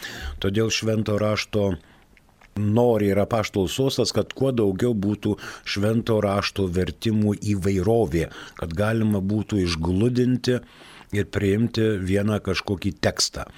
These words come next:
Dabartiniu metu yra profesoriaus Rupšio redaguotas, Kavaliausko tas verstas Šventasis Raštas ir jį mes naudojame kaip etaloninį.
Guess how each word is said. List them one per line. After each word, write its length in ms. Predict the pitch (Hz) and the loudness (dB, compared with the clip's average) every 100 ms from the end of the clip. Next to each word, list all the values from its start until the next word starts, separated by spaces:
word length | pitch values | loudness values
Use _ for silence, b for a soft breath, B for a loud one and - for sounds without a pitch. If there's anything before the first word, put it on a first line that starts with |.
| B B B B | B B B B
Dabartiniu 640 | - 98 98 101 - 143 123 | -2 0 2 0 0 2 2
metu 420 | 101 90 - 123 131 131 B B B | 2 0 0 2 0 -2 B B B
yra 720 | - 95 95 104 113 113 113 | -2 0 2 2 2 2 0
profesoriaus 840 | 104 104 - 113 104 107 104 98 - | 0 -2 -2 -2 -2 0 0 0 0
Rupšio 560 | 104 104 127 - 95 85 | 0 2 2 0 -2 -2
redaguotas, 880 | 92 90 90 85 113 120 113 104 - B B 78 87 | -2 -2 -4 -2 -2 0 0 -2 -4 B B -8 -8
Kavaliausko 720 | 95 90 92 110 123 - 117 | -6 -4 -2 0 -2 -2 -4
tas 220 | - 107 107 | -2 -2 0
verstas 560 | 110 107 - 110 101 - B B | -2 -2 -4 -2 -2 -6 B B
Šventasis 800 | - 113 110 110 113 98 110 110 | -6 -2 -2 0 -2 -2 -2 -2
Raštas 720 | 113 110 - - - 104 - B B B B | -2 -2 -2 -4 -2 -2 -2 B B B B
ir 180 | 107 | -2
jį 240 | 101 95 127 | -2 0 2
mes 280 | 110 101 107 | 2 0 0
naudojame 680 | 92 90 107 107 101 101 | -2 0 0 0 0 0
kaip 320 | 95 107 101 - | -2 -2 -4 -2
etaloninį. 1120 | 101 - 110 101 101 107 92 92 82 80 | -4 -2 -2 0 2 2 2 0 0 -2